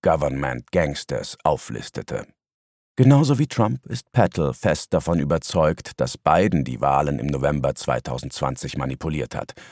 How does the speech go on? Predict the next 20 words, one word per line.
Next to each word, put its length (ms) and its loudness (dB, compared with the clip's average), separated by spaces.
Und 240 4
noch 160 6
bis 180 0
vor 200 0
kurzem 420 0
behauptete 480 -2
er 140 4
sogar, 340 2
das 220 -2
F 180 -4
B 160 0
I 360 4
habe 280 0
den 220 -4
Umsturzversuch 1080 -2
vom 220 -4
sechsten 440 -4
Januar 440 0
zweitausendeinundzwanzig 1500 -4
mitorganisiert. 1200 -4